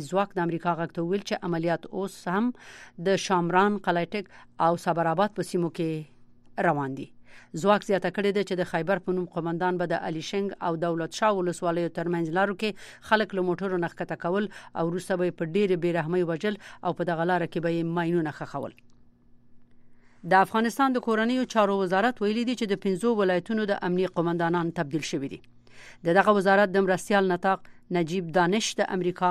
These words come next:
غږ ته وویل چې پاسوال حسن شاه فروغ د کابل د امني قومندان ټاکل شوی دی او د دغه ولایت د پولیسو پخوانی قومندان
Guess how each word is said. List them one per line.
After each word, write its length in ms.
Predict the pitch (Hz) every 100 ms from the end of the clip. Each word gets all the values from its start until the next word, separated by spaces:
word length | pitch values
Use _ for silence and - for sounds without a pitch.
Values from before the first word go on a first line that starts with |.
| 170
غږ 120 | 175
ته 80 | 165
وویل 240 | 165 196 190
چې 120 | 214 185 - - 185
پاسوال 400 | 175 185 185 165
حسن 340 | 165 - 175 165
شاه 180 | 190 170
فروغ 320 | 175 208 220 - - -
د 80 | 175 185
کابل 280 | 175 196 190
د 100 | 175 -
امني 200 | 175 202 240 180
قومندان 360 | 165 165 151 165
ټاکل 240 | - 151
شوی 200 | 170 143 -
دی 80 | - - - - 170
او 60 | 165
د 80 | 170
دغه 180 | 220 214 196
ولایت 440 | 170 175 208 180 185
د 80 | -
پولیسو 360 | 170 202 - 175 180
پخوانی 360 | 165 170 170 165 175
قومندان 440 | 165 165 196 202